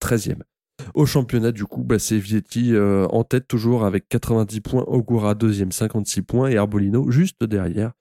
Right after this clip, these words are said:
euh, cinquante-quatre points. Alors, euh, on va,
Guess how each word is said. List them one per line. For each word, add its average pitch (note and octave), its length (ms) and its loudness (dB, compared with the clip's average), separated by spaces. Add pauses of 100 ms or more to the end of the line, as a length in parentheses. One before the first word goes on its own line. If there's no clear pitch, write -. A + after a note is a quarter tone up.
(420)
euh, F#2 220 2
cinquante-quatre - 1200 -4 (140)
points. E3+ 280 2 (200)
Alors, A2+ 380 2 (720)
euh, A2 240 2
on B2+ 120 0
va, A2+ 480 2